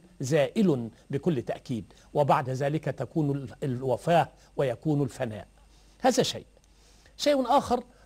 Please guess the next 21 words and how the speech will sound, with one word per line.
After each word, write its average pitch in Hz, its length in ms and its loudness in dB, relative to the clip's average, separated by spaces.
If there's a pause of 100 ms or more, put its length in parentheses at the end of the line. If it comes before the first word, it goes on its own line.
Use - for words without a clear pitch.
(120)
هو 226 100 8
أن 240 220 4
الإنسان 208 680 0
حتى 247 540 0
في 226 200 -4
أوج 247 260 4
قوته 269 500 2 (480)
وهو 175 300 4
شاب 240 520 0 (340)
في 165 440 0
عنفوان 180 640 2
شبابه 175 560 2 (340)
يعتريه 202 440 0
المرض، 147 460 -2 (500)
وأقل 220 520 2
مرض 143 380 0
يمسه 139 640 -6 (300)
يع-، - 160 -2
يعجزه 147 640 0
ويجعله 139 760 0
ينام 147 420 0